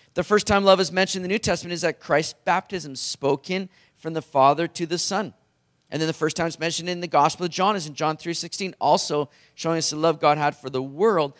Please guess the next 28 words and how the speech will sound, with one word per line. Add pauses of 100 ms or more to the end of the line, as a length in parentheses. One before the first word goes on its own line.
(160)
that
caused
him
to
send (320)
his
Son. (320)
First
John
three
one
says,
"Behold,
what
manner
of
love
the
Father (240)
has
bestowed
on
us
that
we
should
be
called